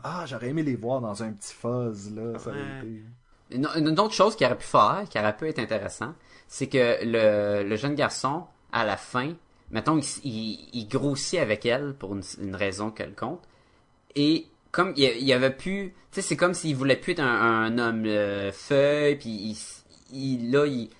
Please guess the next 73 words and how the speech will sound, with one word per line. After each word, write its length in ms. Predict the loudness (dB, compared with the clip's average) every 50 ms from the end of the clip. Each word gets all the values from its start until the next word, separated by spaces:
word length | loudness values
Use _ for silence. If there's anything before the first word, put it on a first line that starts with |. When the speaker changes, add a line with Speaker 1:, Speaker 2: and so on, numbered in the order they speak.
| _ _ -8
Speaker 3:
il 80 | -6 2
Speaker 1:
Tu 60 | 6
Speaker 3:
passait 200 | 6 6 8 8 6
Speaker 1:
vois ? 20 | 6
Speaker 3:
à 80 | 6 6
autre 140 | 4 2
chose, 380 | 0 4 6 6 6 6 4 2
puis 100 | 2 2
aller 120 | 4 6 6
avec 260 | 6 6 4 4 4
elle, 240 | 2 2 2 0 -2 -8 -12 -12 -6
puis 100 | 0 2
là, 80 | 4
il 80 | 4 4
s'arrêtait 360 | 4 2 2 2 2 2 2 2
lui 300 | 2 0 0 0 0 2
dans 160 | 4 4 6
le 140 | 6 6 4
monde 380 | 4 4 4 4 4 2 2
des 280 | 2 0 0 -2 -2 -2
humains, 240 | 0 2 2 2 0
puis 120 | 0 -4
tu 60 | -10 -8
sais, 100 | -6 -2
ça 160 | 2 2 2
aurait 140 | 2 2 -2
pu, 260 | -4 -6 -6 -6 -8 -10 -20 -20 -20 _ _ -4
là, 180 | 0 2 4 4
Speaker 2:
Ça, 140 | 4 4 2
Speaker 3:
lui, 60 | 2
Speaker 2:
c'est 60 | 2 2
Speaker 3:
il 40 |
Speaker 2:
un 60 | 2 2
Speaker 3:
serait 240 | 2 2 4 4
à 100 | 4 4 4
Speaker 2:
film 200 | 2 0 -6 -8
deux, 400 | -6 -4 -2 0 0 0 -2 -4 -6
comment, 140 | -10 -8 -4 -2 0
Speaker 1:
Oui, 220 | 0 2 2 0 -2 -2 -2
Speaker 2:
qu'est-ce 160 | -2 -2 -2 -2
Speaker 1:
c'est 40 |
Speaker 2:
que 60 | -4 -6
tu 60 | -6
penses 440 | -4 -6 -6 -6 -6 -10 -14 -12 -12
de 80 | -12
ça, 220 | -10 -10 -12 -10 -10
là ? 300 | -10 -10 -12 -12 -12 -4 -2
Speaker 3:
Non, 100 | 0 0 0
Speaker 2:
C'est 100 | 2 4
Speaker 3:
ben 100 | 4 4
Speaker 2:
sûr 420 | 4 4 2 4 4 4 4 2
que 100 | 0 -4
c'est 220 | -6 -6 -8 -8 -6
dans 200 | -4 -4 -4 -4
le 40 | -6
deux. 380 | -8 -6 -6 -4 -4 -6 -8 -12 _ _ _ _ _ _ _ _ -20 -18 -10 -6
Speaker 3:
Je 120 | -4 -2
sais 160 | 0 0 0 4
pas, 200 | 6 8 8 8
mais 200 | 6 4 2 2
je 100 | 0 -4
trouve 120 | -6 -2
que 60 | 4
ça 60 | 4 6
aurait 120 | 6 6
pu 100 | 6 6
être 120 | 4 4 4
intéressant, 520 | 4 4 4 2 0 -2 0 0 0 0
puis 140 | 0 -2 0
finir 280 | 4 6 6 8 6
sur 200 | 6 8 8 10
un, 200 | 10 10 10 8 8
un, 300 | 8 10 10 10 8 6